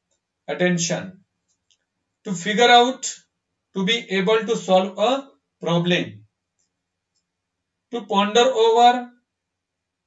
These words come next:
To ponder over means to think about seriously, to be overwhelmed by, to be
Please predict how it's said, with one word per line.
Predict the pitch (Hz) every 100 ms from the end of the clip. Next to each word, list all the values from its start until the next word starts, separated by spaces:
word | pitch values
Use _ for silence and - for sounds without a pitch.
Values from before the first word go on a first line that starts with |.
| _ _ _ _ _ _
To | 233 214
ponder | 175 196
over | 226 220 220 220
means | 202 185 170
to | 175
think | 185 240 233
about | 202 208 214 - _ -
seriously, | - 190 196 196 - 185 170 - - _ _ _ _ _ _ _ -
to |
be | 185 -
overwhelmed | - 175 214 226 226 226
by, | 214 214 214 240 - _ _ _ _ _ _ _ _ -
to | 185
be | 220 240 -